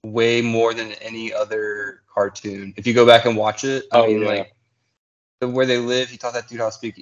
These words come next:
Speaker 1: English. Like, e-, all the old people inside the apartment they live in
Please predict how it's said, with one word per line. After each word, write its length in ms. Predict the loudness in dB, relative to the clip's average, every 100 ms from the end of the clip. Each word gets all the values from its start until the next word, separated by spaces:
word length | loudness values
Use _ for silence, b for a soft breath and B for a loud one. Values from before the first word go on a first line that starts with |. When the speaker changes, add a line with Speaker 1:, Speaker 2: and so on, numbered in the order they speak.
| -12
Speaker 1:
English. 720 | -8 -6 -6 -6 -10 -14 -12
Like, 220 | -8 -6 -4
e-, 60 | 0
all 160 | 2 2
the 80 |
old 200 | 0 -6 -8
people 300 | -12 -8 -8
inside 360 | -8 -4 -4
the 100 | -2
apartment 400 | -4 0 -2 -2 -6
they 60 |
live 220 | -4 -4 -4
in 280 | -10 -12